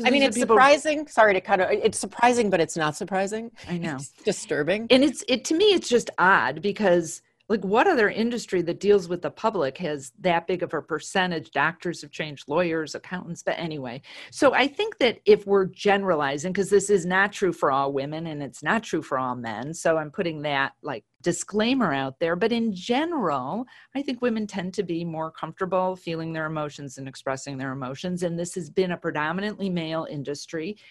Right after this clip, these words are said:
Speaker 2: managing the money. And it just is logical to them that, of course, you would do it that way.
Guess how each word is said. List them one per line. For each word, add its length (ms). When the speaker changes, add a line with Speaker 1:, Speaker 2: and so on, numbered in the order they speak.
Speaker 2:
managing 560
the 80
money. 560
And 200
it 160
just 440
is 320
logical 600
to 160
them 440
that, 160
of 160
course, 340
you 60
would 140
do 160
it 120
that 220
way. 220